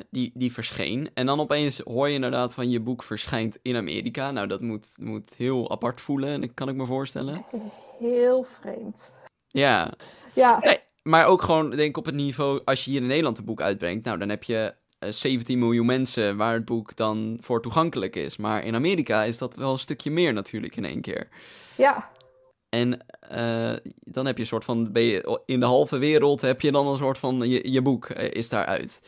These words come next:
Speaker 2: Ja, dan krijg je ook plotseling inderdaad mailtjes van lezers, eh, over de hele wereld.
Speaker 1: Ja.
Speaker 2: Want, want vrijwel iedereen leest wel in het Engels. Ehm, dus dat,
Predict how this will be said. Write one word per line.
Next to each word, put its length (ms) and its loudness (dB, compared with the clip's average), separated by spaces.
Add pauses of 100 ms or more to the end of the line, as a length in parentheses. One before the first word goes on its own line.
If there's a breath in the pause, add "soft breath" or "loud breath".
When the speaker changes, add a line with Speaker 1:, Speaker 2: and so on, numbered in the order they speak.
(920 loud breath)
Speaker 2:
Ja, 320 8
dan 160 -2
krijg 220 -2
je 80 2
ook 100 0
plotseling 440 2
inderdaad 500 0
mailtjes 480 2
van 240 -6
lezers, 560 0
eh, 420 -2 (180)
over 260 6
de 60 4
hele 220 6
wereld. 520 -2 (200)
Speaker 1:
Ja. 420 4
Speaker 2:
Want, 240 -4
want 320 -2 (200)
vrijwel 580 -2
iedereen 440 0
leest 340 2
wel 240 -2
in 120 -4
het 180 -4
Engels. 520 -8 (720)
Ehm, 420 -2 (200)
dus 300 -8
dat, 300 0